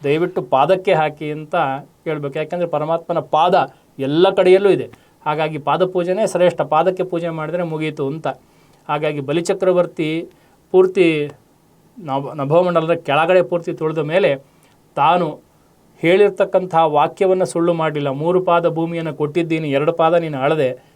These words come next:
ಇನ್ನೊಂದು ಎಲ್ಲಿಡಲಿ ಅಂತ ತಲೆ ಮೇಲೆ ಇಡು" ಅಂತ ಹೇಳಿರ್ತಕ್ಕಂಥ ವಾಕ್ಯಕ್ಕೆ, ಅಂತಹ ಸತ್ಯವಾಕ್ಯ ಅವನಿಗೆ ಮುಂದೆ ಇಂದ್ರ ಪದವಿಯನ್ನು ಕೊಡ್ತಾನೆ ನಂತರದಲ್ಲಿ. ಈಗ ಬಲಿಯ ಮನೆಯ ಬಾಗಿಲ ಕಾಯ್ದ ಅಂತಾನೆ. ಬಲಿಯ ಮನೆಯಲ್ಲಿ ತಾನು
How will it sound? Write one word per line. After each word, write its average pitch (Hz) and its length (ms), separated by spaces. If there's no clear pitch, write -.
ಇನ್ನೊಂದು 180 320
ಎಲ್ಲಿಡಲಿ 165 340
ಅಂತ 151 160
ತಲೆ 151 160
ಮೇಲೆ 170 160
ಇಡು" 160 160
ಅಂತ 156 160
ಹೇಳಿರ್ತಕ್ಕಂಥ 143 680
ವಾಕ್ಯಕ್ಕೆ, 139 800
ಅಂತಹ 165 360
ಸತ್ಯವಾಕ್ಯ 160 800
ಅವನಿಗೆ 151 240
ಮುಂದೆ 170 300
ಇಂದ್ರ 160 340
ಪದವಿಯನ್ನು 156 480
ಕೊಡ್ತಾನೆ 147 580
ನಂತರದಲ್ಲಿ. 151 640
ಈಗ 185 280
ಬಲಿಯ 185 320
ಮನೆಯ 175 300
ಬಾಗಿಲ 165 500
ಕಾಯ್ದ 151 320
ಅಂತಾನೆ. 143 400
ಬಲಿಯ 165 360
ಮನೆಯಲ್ಲಿ 165 420
ತಾನು 151 460